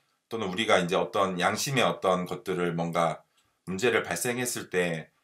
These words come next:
이런 어떤 증명서를 발행을 해가지고 이야기를 어떤 고백하는 고해성사와 같은 그런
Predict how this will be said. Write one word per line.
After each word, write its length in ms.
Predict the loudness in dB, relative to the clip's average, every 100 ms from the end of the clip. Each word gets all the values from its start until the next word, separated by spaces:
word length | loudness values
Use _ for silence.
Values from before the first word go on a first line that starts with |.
| _ -10
이런 200 | -2 -2
어떤 140 | -2
증명서를 520 | -4 -2 -2 0 0 0
발행을 420 | -2 -2 -2 -4
해가지고 720 | 0 0 -2 -2 -2 -2 -6 _ -20 -20 _ _ _ -20 -20 _ _ -2
이야기를 420 | 2 2 4 0
어떤 220 | 0 -6
고백하는 520 | 0 0 2 -2 -4
고해성사와 720 | 2 2 2 -2 2 4 4
같은 400 | 0 -8 -8 -6
그런 340 | -4 -2 -2